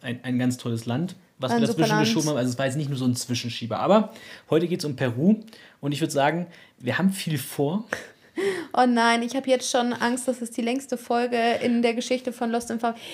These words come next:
Speaker 2: Ich glaube, wir haben wirklich viel zu erzählen. Wir haben lange darüber diskutiert, ob wir zwei Folgen hier rausmachen, wie,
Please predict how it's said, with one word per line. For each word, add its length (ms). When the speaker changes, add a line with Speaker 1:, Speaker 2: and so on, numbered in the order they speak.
Speaker 2:
Ich 140
glaube, 280
wir 80
haben 280
wirklich 320
viel 120
zu 120
erzählen. 240
Wir 80
haben 100
lange 220
darüber 260
diskutiert, 440
ob 100
wir 100
zwei 260
Folgen 320
hier 160
rausmachen, 540
wie, 120